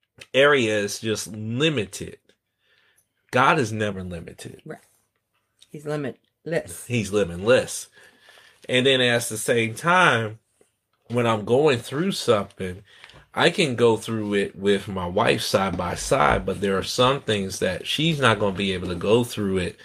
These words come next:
Speaker 1: with me alone. It will have to be gone through with Christ.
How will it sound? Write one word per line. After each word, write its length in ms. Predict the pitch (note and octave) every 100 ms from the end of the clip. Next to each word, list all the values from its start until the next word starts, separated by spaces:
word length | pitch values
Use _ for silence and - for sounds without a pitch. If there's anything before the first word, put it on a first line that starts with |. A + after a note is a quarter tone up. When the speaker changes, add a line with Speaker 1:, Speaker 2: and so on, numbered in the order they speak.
| - _ _
Speaker 1:
with 300 | F#2 A#2 A#2+
me 140 | G#2 G2+
alone. 520 | F#2+ G2+ C3 G#2 F#2 - - - _
It 200 | - C#3
will 160 | C#3 A#2+
have 220 | A#2+ G#2+
to 80 | G2+
be 160 | G2 F#2
gone 300 | G2+ G2 F#2+
through 420 | - F#2+ F2+ E2+
with 220 | F#2 F2 -
Christ. 640 | - B2+ A#2+ F#2+ - -